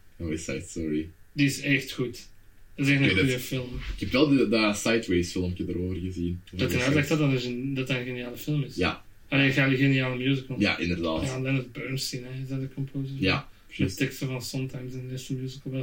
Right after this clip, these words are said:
Speaker 2: dat nooit aan gewerkt had.
Speaker 1: Dat is cool. Dat is heel cool. Ja, dat, ik weet niet, ja, ik moet dat echt gewoon nog zien. Zeker
Speaker 2: Mhm.
Speaker 1: voordat die Spielberg
Speaker 2: Ja.
Speaker 1: versie uitkomt. Want heeft Spielberg ooit een musical geregisseerd?
Speaker 2: Nee, dat is een
Speaker 1: Nee.
Speaker 2: eerste, voor, voor zover dat ik weet. Dat is
Speaker 1: Dat is
Speaker 2: een eerste.
Speaker 1: crazy.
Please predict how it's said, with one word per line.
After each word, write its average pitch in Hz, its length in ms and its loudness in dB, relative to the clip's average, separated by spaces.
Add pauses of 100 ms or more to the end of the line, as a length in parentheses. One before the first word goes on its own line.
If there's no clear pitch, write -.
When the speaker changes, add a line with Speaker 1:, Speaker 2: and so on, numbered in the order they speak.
Speaker 2:
dat 135 100 -8
nooit 131 200 -8
aan 131 100 -8 (120)
gewerkt 131 240 -12
had. - 240 -14 (160)
Speaker 1:
Dat - 180 -4
is - 160 -10
cool. 76 360 -2 (220)
Dat 92 100 -6
is 85 60 -4
heel 85 280 -2
cool. 78 300 -4 (500)
Ja, 90 140 0
dat, 95 320 0
ik - 140 -6
weet 90 120 6
niet, 87 100 4
ja, 87 180 4
ik - 80 -8
moet 98 80 0
dat 90 120 4
echt 87 140 -2
gewoon 80 180 -2
nog 76 160 -6
zien. 76 300 0
Zeker 95 260 4
Speaker 2:
Mhm. - 80 4
Speaker 1:
voordat 90 260 4
die 76 120 -2
Spielberg 76 480 -2 (260)
Speaker 2:
Ja. 135 200 2
Speaker 1:
versie 76 320 -2
uitkomt. 78 460 -6
Want - 300 -12 (540)
heeft 95 280 -2
Spielberg 160 520 6
ooit 160 200 6
een 156 80 4
musical 165 340 6
geregisseerd? 156 380 4
Speaker 2:
Nee, 139 120 6
dat 139 80 6
is - 100 -2
een 123 120 2
Speaker 1:
Nee. 113 120 0
Speaker 2:
eerste, 139 280 2
voor, 120 160 -4
voor 135 280 2
zover 127 280 0
dat 123 100 0
ik - 80 -8
weet. 123 260 -8
Dat 127 160 -12
is - 60 -8
Speaker 1:
Dat - 140 -4
is - 140 -6
Speaker 2:
een 98 60 2
eerste. 90 220 6
Speaker 1:
crazy. 82 340 4